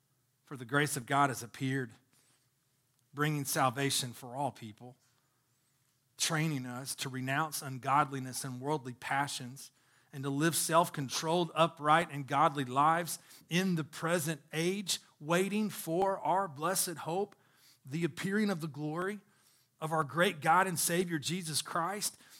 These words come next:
We look at these gospel hope, gospel promise. What is the, the gospel hope and the promise in chapter two? It's that Christ has come in the incarnation and that Christ will come again and is coming, second coming.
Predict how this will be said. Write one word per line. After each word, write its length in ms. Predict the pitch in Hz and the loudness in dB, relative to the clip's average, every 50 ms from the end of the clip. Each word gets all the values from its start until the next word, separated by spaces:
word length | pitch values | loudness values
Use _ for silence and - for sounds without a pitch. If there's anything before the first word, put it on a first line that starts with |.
| - - - | -20 -12 -8
We 120 | - 185 | -6 0
look 240 | 165 175 214 233 240 | 4 6 6 6 4
at 160 | 247 180 - | 2 -2 0
these 260 | - 190 180 147 - - - - - _ - 151 | 0 0 0 0 0 -4 -6 -12 -20 _ 0 6
gospel 540 | 160 190 214 220 - - - 208 190 170 | 8 10 10 10 8 6 4 4 4 4
hope, 420 | 131 - 208 226 208 175 147 147 - | 6 8 8 8 8 8 4 0 2
gospel 420 | 190 190 214 196 - - - 180 | 4 6 6 6 4 2 0 -4
promise. 540 | 151 - - 226 226 220 196 165 143 - - | -2 4 8 10 10 10 8 6 2 -4 0
What 160 | 170 214 240 | 2 2 2
is 140 | 247 190 151 | 2 2 0
the, 140 | 151 170 156 135 - - - - _ - | 0 0 0 0 -4 -18 -20 -20 _ -4
the 140 | - - 165 | -2 -2 -2
gospel 540 | 135 - 220 202 220 208 - - 202 180 160 | 2 6 8 8 8 8 6 2 2 4 6
hope 320 | 185 226 240 233 220 - | 8 10 10 10 8 6
and 100 | 180 175 | 2 -2
the 40 | 170 | -2
promise 680 | - - - 214 214 233 233 220 202 170 - - - - - - _ - | -2 -2 0 4 6 8 8 8 6 4 2 0 -2 -4 -10 -16 _ -2
in 120 | 202 196 | 0 2
chapter 360 | - - 233 220 214 - 202 | 4 6 6 6 6 4 -2
two? 540 | 190 147 - - 302 330 330 302 220 165 - - - - - - | -2 2 4 6 6 8 8 8 6 4 2 0 -6 -6 0 0
It's 180 | 196 175 - - | 2 2 2 2
that 300 | - 214 202 185 - - | 2 2 2 2 -2 -8
Christ 540 | - - - 202 208 214 220 208 - - - | -2 2 4 6 6 6 4 2 -2 -4 -6
has 380 | - 214 233 254 262 254 - | -4 0 2 4 4 2 0
come 480 | - - 185 165 135 131 123 113 101 98 _ _ _ _ _ _ _ - | -2 -2 0 0 0 0 -2 -4 -10 -14 _ _ _ _ _ _ _ -8
in 140 | 196 185 170 | -2 0 2
the 140 | 151 147 156 | 2 2 2
incarnation 880 | 156 143 - - 139 127 123 135 143 135 - - - 220 226 226 226 - _ _ _ _ _ _ - | 0 0 0 0 0 0 2 2 2 2 2 2 0 0 0 -2 -4 -8 _ _ _ _ _ _ -8
and 140 | 165 165 175 | -6 -6 -6
that 80 | 170 | -4
Christ 480 | - - - 208 202 202 196 - - 180 | -2 0 2 4 4 4 4 2 0 -2
will 300 | 175 214 269 311 311 - | -2 2 4 4 4 2
come 280 | - - 214 190 160 | 2 0 2 2 2
again 480 | 160 139 113 117 131 120 120 135 165 170 _ _ _ _ _ _ _ _ _ - | 0 -2 -6 -8 -10 -8 -8 -10 -12 -14 _ _ _ _ _ _ _ _ _ -6
and 120 | - 165 | -4 -2
is 160 | 165 147 135 - | 0 0 -2 0
coming, 500 | - - 143 135 139 175 214 233 226 180 | 0 2 2 2 2 2 0 0 -2 -2
second 380 | - - 180 147 - 151 135 | -2 -2 -2 -2 -4 -8 -8
coming. 500 | - - 147 147 165 202 247 262 254 233 | -2 0 2 2 2 2 2 2 0 -2